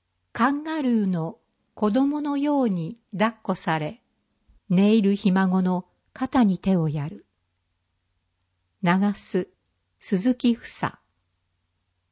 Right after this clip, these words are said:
用水の稼働知らせる回転灯。実りの秋の道しるべかな。長屋、新井勝。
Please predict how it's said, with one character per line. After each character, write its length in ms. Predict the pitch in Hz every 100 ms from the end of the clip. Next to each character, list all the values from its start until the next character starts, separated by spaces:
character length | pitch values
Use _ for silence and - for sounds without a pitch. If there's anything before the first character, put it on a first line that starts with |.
| _ _ _ _ _ _ _ _
用 280 | 185 214 262
水 360 | - 254 247
の 360 | 233 233 220 233 _ -
稼 220 | 208 214
働 240 | 262 269
知 100 | -
ら 120 | 262
せ 200 | 240 262
る 100 | 214
回 240 | 175 170 170
転 280 | - 165 156 -
灯。 360 | 175 151 147 175 _ _ _ _ _ _ _ -
実 280 | 196 233
り 120 | 233 226
の 220 | 226 220
秋 260 | 214 -
の 300 | 175 151 - - -
道 140 | 151 -
し 280 | - 240
る 100 | 240
べ 140 | 196 165
か 140 | - 151
な。 160 | 147 - _ _ _ _ _ _ _ _ _ _ _ _ _ _ _ _ _ _ _ -
長 320 | 220 240 202
屋、 260 | 160 139 - _ _ _ _
新 320 | - 247 247 202
井 120 | 160
勝。 560 | 147 151 165 156 147